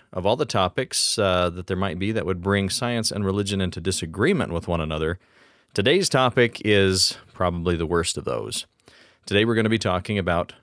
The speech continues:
organic evolution. I want to stop for just a minute before we get started and say a few words to you, my dear listener, before I introduce the topic. I am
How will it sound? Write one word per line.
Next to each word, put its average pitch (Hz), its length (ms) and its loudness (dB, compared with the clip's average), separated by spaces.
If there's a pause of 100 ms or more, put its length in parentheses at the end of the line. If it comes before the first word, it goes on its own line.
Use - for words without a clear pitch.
(140)
organic 90 600 0
evolution. 98 580 -4 (1400)
I 131 160 2
want 151 260 0
to 127 380 0
stop 165 320 2
for 131 80 2
just 143 240 2
a - 20 4
minute 113 400 2
before 127 320 0
we 113 120 2
get 95 160 -2
started 87 420 0
and 95 200 0
say 220 360 -2
a 180 40 -2
few 143 200 0
words 104 500 4 (300)
to 214 120 -2
you, 107 400 0
my 98 120 0
dear 110 160 -2
listener, 87 420 -2 (580)
before 143 500 4
I 113 140 2
introduce 113 380 0
the 101 100 -2
topic. 92 580 -2
I 117 180 0
am 113 400 2